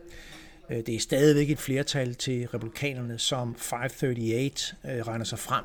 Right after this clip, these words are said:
til i deres, øh, statistiske modeller. Men vi ligger med seneste nioghalvtreds, øh, scenarier ud af, af hundrede, hvor republikanerne vinder. Det er altså under de fireoghalvfjerds procent, vi så før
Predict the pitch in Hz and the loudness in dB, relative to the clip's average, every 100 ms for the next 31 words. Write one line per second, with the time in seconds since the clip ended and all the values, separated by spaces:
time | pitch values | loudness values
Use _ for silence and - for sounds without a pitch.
0 | - - 127 135 - - 110 110 123 - | -2 -2 -2 -4 -8 -6 -4 -2 -4 -2
1 | 127 110 - 110 - 139 139 - 131 120 | -2 -2 -6 -6 -2 -2 -4 -6 -6 -2
2 | 143 143 120 - - - - - - - | 0 2 -2 -4 -14 -18 -18 -20 -14 -6
3 | 120 117 117 120 135 127 113 110 - - | -4 -2 -2 0 0 0 0 -2 -2 -4
4 | 131 120 131 - 120 113 120 139 117 104 | -2 -2 -4 -4 -4 -4 0 0 0 0
5 | - 117 113 - - 127 - 139 120 131 | -2 0 0 0 -2 -2 0 0 0 -2
6 | 127 120 135 127 135 110 107 117 110 139 | -4 -6 -4 -4 -2 -4 -4 -8 -4 0
7 | 156 175 143 120 120 123 160 127 117 123 | 4 6 4 2 0 0 -6 -10 -10 -4
8 | 135 120 117 117 139 110 104 82 - 135 | -4 -2 -2 -2 -2 -4 -4 -6 -6 -4
9 | 135 135 110 - 110 - 131 123 120 117 | -2 -2 -6 -8 -10 -4 -4 -2 -2 -4
10 | 127 123 - - - 120 - 170 | -4 -6 -6 -6 -4 -4 0 -2